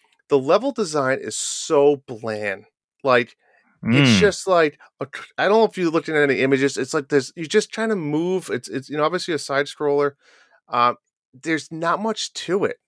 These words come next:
Speaker 1: right? It's just, it's just you're moving to the right, you're jumping up a little bit, you're jumping down through platforms. It's just, there's not much to it. It's just very bland, and you should, like, cruise through it. Um, I've made it through, like, three different zones. Like, I've made it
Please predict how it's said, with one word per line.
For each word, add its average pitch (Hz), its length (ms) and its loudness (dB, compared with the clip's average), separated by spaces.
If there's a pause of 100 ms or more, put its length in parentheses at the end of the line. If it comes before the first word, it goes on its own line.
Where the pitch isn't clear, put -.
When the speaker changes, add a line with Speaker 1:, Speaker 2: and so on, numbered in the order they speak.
Speaker 1:
right? 135 240 2
It's 127 280 -4
just, - 380 -6
it's 139 260 -2
just - 220 -6
you're 170 80 -2
moving 175 420 -4
to 170 120 -8
the 151 100 2
right, 135 320 0
you're 107 140 -6
jumping 147 400 0
up 151 180 0
a 156 40 0
little 147 240 0
bit, 143 200 -2
you're 110 120 -12
jumping 135 340 -4
down 135 400 2
through 135 220 -4
platforms. 127 640 -4
It's 127 120 -8
just, - 240 -8 (320)
there's 135 240 -2
not 151 420 0
much 143 420 -2
to 131 280 0
it. - 100 -4
It's - 160 -6
just 131 180 -10
very 131 360 2
bland, 107 760 -10
and 120 180 -4
you 147 140 -8
should, 143 120 -6
like, 131 300 4
cruise 160 460 -6
through 113 340 0
it. - 100 -12 (720)
Um, 92 360 -6 (680)
I've 139 160 -2
made 165 240 -4
it - 100 -8
through, 165 220 -10
like, 139 200 -2
three 151 260 -10
different 139 260 -8
zones. 107 340 -2
Like, 110 120 -2
I've 147 100 4
made 175 240 0
it - 80 -10